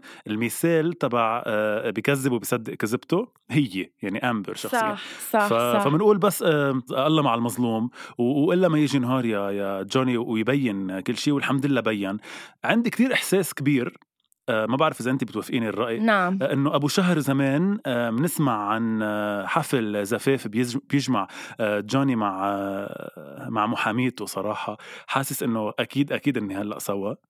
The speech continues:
Speaker 1: أو at least رح يصيروا سوا.
Speaker 2: شايف العالم كيف عم بيزبطولن قصص؟ أنا كتير، أنا كتير بشيلن صراحة سوا.
Speaker 1: صراحة I ship them، إيه. يعني كتير، كتير سوا، يعني كتير، إيه.
Speaker 2: شو يعني I ship them؟
Speaker 1: آه، I ship them، إنه،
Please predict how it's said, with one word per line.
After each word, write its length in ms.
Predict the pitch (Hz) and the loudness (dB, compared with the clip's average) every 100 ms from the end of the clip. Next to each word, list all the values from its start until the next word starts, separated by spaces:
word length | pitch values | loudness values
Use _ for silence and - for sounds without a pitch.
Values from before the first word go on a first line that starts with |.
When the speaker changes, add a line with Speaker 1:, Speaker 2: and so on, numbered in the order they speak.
| - | -2
Speaker 1:
أو 120 | 131 123 | 0 0
at 40 | - | -2
least 180 | 135 - | -4 -4
رح 80 | - | -6
يصيروا 320 | 104 117 104 | -4 -4 -4
سوا. 200 | - 95 | -6 -2
Speaker 2:
شايف 480 | - 285 311 415 - | 2 4 6 4 4
العالم 460 | 339 262 285 320 311 | 4 6 6 6 4
كيف 240 | - 254 | 2 2
عم 160 | 240 233 | 4 4
بيزبطولن 800 | 226 220 214 - 240 247 262 233 | 4 4 2 0 4 6 6 4
قصص؟ 640 | 196 226 277 311 466 - - | 2 2 4 4 2 0 2
أنا 160 | 254 302 | 4 2
كتير، 420 | - - 254 349 - _ - | 0 2 4 2 -2 _ 0
أنا 280 | 156 220 294 | 4 6 4
كتير 280 | 311 285 285 | 4 2 2
بشيلن 500 | - - 208 180 165 | 0 2 2 2 0
صراحة 420 | 180 170 170 170 | -2 -2 -2 -2
سوا. 200 | - - | 0 2
Speaker 1:
صراحة 340 | 147 147 131 | 4 2 -2
I 40 | 104 | 0
ship 340 | 131 - - | -2 -2 -6
them، 200 | 92 95 | -8 -8
إيه. 240 | 110 107 - _ - | -8 -10 -14 _ -4
يعني 160 | 117 117 | -4 -2
كتير، 240 | - 131 | 0 0
كتير 200 | 123 127 | 0 -2
سوا، 300 | 110 104 95 - - | 0 -2 -4 -8 -10
يعني 140 | 98 | -10
كتير، 260 | 92 120 117 | -4 -2 -2
إيه. 180 | 107 90 _ _ | -4 -6 _ _
Speaker 2:
شو 200 | - - | -8 0
يعني 400 | 277 330 - 240 | 2 2 0 0
I 40 | 220 | 0
ship 380 | - 226 - | -2 -2 -4
them؟ 460 | 196 214 208 196 190 _ _ - | -2 0 0 -2 -6 _ _ -6
Speaker 1:
آه، 500 | 110 123 117 - 113 | 0 0 -2 -2 -4
I 40 | 92 | 0
ship 140 | 165 147 | -2 2
them، 140 | 143 | 2
إنه، 280 | 131 120 | 2 -2